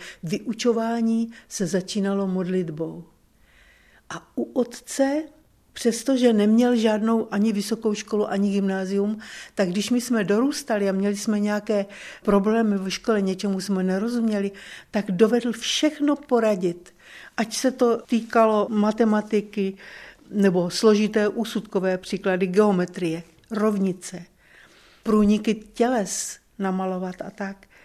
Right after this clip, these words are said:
Samozřejmě znal zeměpis a dějepis, takže to školství bylo zřejmě ohromné.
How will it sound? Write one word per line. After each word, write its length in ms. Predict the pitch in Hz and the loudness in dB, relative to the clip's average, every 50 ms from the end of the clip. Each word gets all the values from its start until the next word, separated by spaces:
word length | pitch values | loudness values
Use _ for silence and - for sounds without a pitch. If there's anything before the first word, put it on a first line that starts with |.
| - - - - - - _ _ _ _ _ _ _ _ - | -20 -20 -20 -20 -20 -20 _ _ _ _ _ _ _ _ -12
Samozřejmě 680 | - - 202 185 185 180 170 190 185 185 185 185 180 | -6 -2 2 2 2 2 4 4 4 4 4 2 2
znal 580 | 170 175 175 185 180 180 180 180 175 185 190 185 190 - - - | 0 0 0 0 0 0 0 -2 -4 -6 -8 -10 -12 -14 -16 -12
zeměpis 1000 | 196 190 185 175 180 196 185 190 196 208 220 208 214 214 208 190 190 185 - - - - - - | -8 -6 -4 2 4 4 6 6 6 6 4 4 2 2 2 2 2 2 -4 -8 -8 -10 -12 -12
a 260 | - 190 196 196 202 | -10 -8 -8 -8 -8
dějepis, 720 | 196 190 202 196 202 226 233 233 233 240 226 226 - - - - - - - - - | -4 2 4 4 6 4 2 0 -2 -4 -4 -4 -4 -8 -8 -12 -18 -20 -16 -6 -4
takže 280 | 214 202 196 214 233 | -2 0 2 2 2
to 160 | 226 233 233 | 2 0 -4
školství 540 | 226 - - - 214 220 214 - - 240 233 | -4 -6 -6 -6 -6 -6 -6 -6 -6 -4 -4
bylo 200 | 214 226 233 233 | -2 0 0 0
zřejmě 380 | 214 196 202 208 208 214 214 214 | 0 2 0 0 2 2 0 0
ohromné. 680 | - 208 208 220 220 233 247 226 208 185 175 180 185 | -2 0 0 0 0 2 2 2 2 0 -2 -4 -6